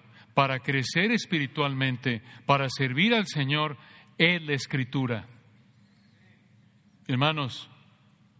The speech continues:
esto realmente nos debe confrontar, porque algunos de nosotros pensamos que necesitamos de ideas humanas para crecer espiritualmente, como filosofía, psicología, experiencias humanas,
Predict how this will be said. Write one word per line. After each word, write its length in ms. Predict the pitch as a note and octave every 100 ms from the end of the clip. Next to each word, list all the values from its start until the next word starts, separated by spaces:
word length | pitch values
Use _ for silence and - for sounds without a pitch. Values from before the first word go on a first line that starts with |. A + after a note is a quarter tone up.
| _
esto 560 | C#3+ C#3+ - D3+ C3 F#2+ - - -
realmente 600 | B2+ C#3+ D#3 C#3+ E3 C#3
nos 240 | C3 G#2+
debe 240 | C#3+ D3
confrontar, 600 | D3 C#3 B2 C3+ B2 E3
porque 200 | D#3+ B2+
algunos 260 | C3+ D3 D#3+
de 80 | C#3
nosotros 480 | C3+ D3+ D3+ E3 C#3
pensamos 480 | - B2 D#3 D#3+
que 100 | -
necesitamos 760 | C#3+ A#2+ B2+ C3 A#2+ D3+ D#3 C3+
de 80 | C3+
ideas 340 | B2+ C#3+ C3
humanas 720 | C#3 A#2+ C3 C3+ E3 F3+ - - - - -
para 180 | C3 A#2+
crecer 320 | C3+ B2 D3
espiritualmente, 1000 | D3 D3 B2 C3+ C#3 C#3 C#3+ C#3+ E3 F3 - - -
como 200 | C#3 B2
filosofía, 760 | C3 C3 B2 C3 A2+ C#3 D#3
psicología, 680 | C#3+ C#3+ C#3+ B2+ A#2 D3 D#3
experiencias 600 | D3 - C3 C#3+ C#3+ B2+
humanas, 500 | B2 C3 D3 F3